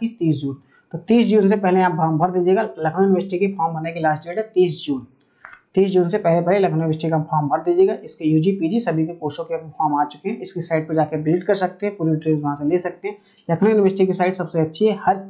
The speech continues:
information वहाँ दी गई है, जितने भी course चल रहे हैं और कोई अदर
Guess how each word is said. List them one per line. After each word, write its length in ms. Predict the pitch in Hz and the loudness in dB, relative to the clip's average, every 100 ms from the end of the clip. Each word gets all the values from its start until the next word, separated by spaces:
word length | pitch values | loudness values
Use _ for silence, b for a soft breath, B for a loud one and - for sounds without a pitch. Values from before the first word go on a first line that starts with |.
| - | -12
information 460 | 156 170 160 160 165 | -8 -4 -4 -4 -2
वहाँ 320 | 214 240 - | -2 -2 -2
दी 100 | 170 | 2
गई 180 | 175 135 | 2 0
है, 80 | 127 - b b - | -10 -16 b b -8
जितने 200 | 156 165 | -2 0
भी 80 | 160 | 0
course 300 | 180 190 190 | 2 0 0
चल 100 | 185 | 0
रहे 160 | 185 | 0
हैं 160 | 240 240 | -2 -4
और 180 | - 147 | -4 -4
कोई 180 | 160 156 | -2 -4
अदर 320 | - 156 202 | 0 0 0